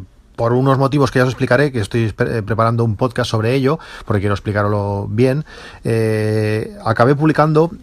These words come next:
en un formato de audio distinto. Hasta ahora, eh, todos mis podcasts habían sido publicados en, en M P tres, excepto los del podcast largo, que apart-, antes del episodio veintinueve,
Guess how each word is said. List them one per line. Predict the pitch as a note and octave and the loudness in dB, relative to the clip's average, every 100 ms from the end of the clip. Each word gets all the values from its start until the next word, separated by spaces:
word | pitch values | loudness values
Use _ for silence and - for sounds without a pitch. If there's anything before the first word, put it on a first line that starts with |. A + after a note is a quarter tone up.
| - | -4
en | B2 A#2 A#2 A2 | -2 0 -2 -2
un | B2 | -2
formato | A#2+ C3+ C3+ C#3 | 0 2 2 2
de | C3 | 2
audio | C3+ C#3+ | 2 2
distinto. | C3 A2+ B2 A#2+ G2+ | 0 0 0 0 -2
Hasta | G2 - | -2 0
ahora, | A#2+ B2+ | 2 0
eh, | - A#2 | -2 -2
todos | A#2+ A#2 | 0 0
mis | A2+ A2+ - - | -2 -4 -8 -6
podcasts | - B2+ A#2 A2 - - - - | -2 0 -2 -4 -8 -16 -8 -2
habían | A2 A2+ | 0 0
sido | A2 A#2 | 0 0
publicados | G#2+ A2+ G#2+ B2 A2 - - | 0 -2 0 0 -2 -8 -6
en, | A2 G#2+ | -6 -6
en | - A2 | -4 -2
M | A#2 | -2
P | A2 | -2
tres, | A2 E3 G3 - | 0 0 0 -4
excepto | A#2 G#2 A2+ F#2+ A2 G#2+ G#2 | -8 -6 -6 -2 0 0 0
los | G#2+ G2 | -2 -2
del | G#2 F#2+ | -4 -2
podcast | A#2 - A2+ | -4 -2 0
largo, | B2 B2+ G#2+ - - - - | 2 0 -2 -6 -14 -20 -4
que | A2+ G#2+ G#2 G#2 | 0 0 0 0
apart-, | F#2+ G#2 F#2+ - | -2 -2 -4 -4
antes | A#2+ A#2 B2+ | -4 0 0
del | B2 | 0
episodio | A2+ A2+ A2+ | -2 -2 -2
veintinueve, | A#2 A2+ A#2 C#3 B2+ G2 | -2 -2 0 0 0 -2